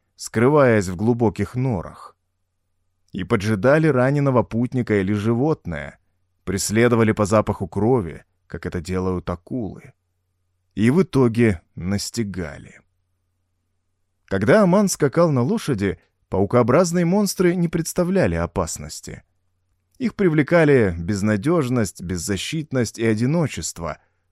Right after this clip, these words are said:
которые и испытывал сейчас Аман. Спеша к нему,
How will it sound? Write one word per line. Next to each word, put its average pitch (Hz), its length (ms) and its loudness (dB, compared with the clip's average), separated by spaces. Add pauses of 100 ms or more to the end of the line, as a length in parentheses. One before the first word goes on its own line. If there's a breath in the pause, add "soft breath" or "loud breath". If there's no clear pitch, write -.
(140)
которые 110 580 2
и 113 180 0
испытывал 104 580 -4
сейчас 87 460 -8
Аман. 98 440 -4 (920)
Спеша 123 500 2
к - 100 -6
нему, 131 380 2